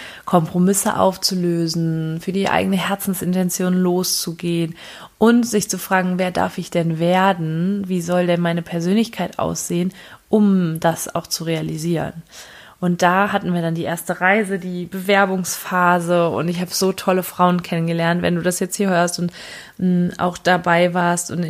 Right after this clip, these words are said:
mit mir im Call warst, also ich fand euch alle großartig und was daraus entstanden ist, ist magisch, ist großartig, wirklich. Ja, und dann war es nach Mallorca endlich soweit. Der zweite Teil vom N-R-Practitioner von Dennis Scharnweber konnte stattfinden.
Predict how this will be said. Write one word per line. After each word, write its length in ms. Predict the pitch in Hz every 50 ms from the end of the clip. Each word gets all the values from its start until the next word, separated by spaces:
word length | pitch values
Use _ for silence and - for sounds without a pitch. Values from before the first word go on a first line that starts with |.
| 170 175
mit 140 | 175 175 175
mir 140 | 180 180 180
im 120 | 175 175
Call 280 | - - - 170 175 170
warst, 260 | 175 170 165 - -
also 400 | 175 165 165 165 165 165 - - - _
ich 180 | - 170 - -
fand 440 | - - - - - 180 170 175 -
euch 180 | 170 175 175
alle 140 | - 165 165
großartig 800 | - - - 160 156 - - - - - - - - - - -
und 320 | - 170 165 165 - - _ _ _ _ _
was 180 | 190 185 185 -
daraus 240 | 202 175 180 175 -
entstanden 440 | 165 165 165 - - 175 175 170
ist, 120 | 170 165 165
ist 320 | 165 160 - - - -
magisch, 440 | 170 156 151 156 160 156 156 147 -
ist 160 | 160 151 -
großartig, 720 | - - - 151 147 - - - 156 - 160 160 - - -
wirklich. 380 | 160 156 - - 160 151 - - - - - - - - - - - - - - - - - _ _ - - _
Ja, 140 | - - - 277
und 40 |
dann 160 | 262 277 302 285
war 140 | 320 311
es 100 | 339 -
nach 180 | - 339 294 -
Mallorca 400 | 277 269 254 254 262 254 - 226
endlich 300 | 202 214 233 - 226 -
soweit. 440 | - 180 160 170 160 160 180 208 -
Der 120 | 214 202
zweite 420 | - - - 202 214 220 233 214 -
Teil 240 | - 196 202 196
vom 240 | 196 - 180 180 180
N-R-Practitioner 960 | 175 - 156 170 - - 175 175 175 - 185 175 - - 180 - - 175 165
von 160 | - - 165
Dennis 240 | 160 170 165 170 165
Scharnweber 480 | - - 170 170 170 165 170 165 170 165
konnte 360 | - - - 208 214 214 214
stattfinden. 800 | - - 190 185 180 - - - 175 175 175 160 175 175 175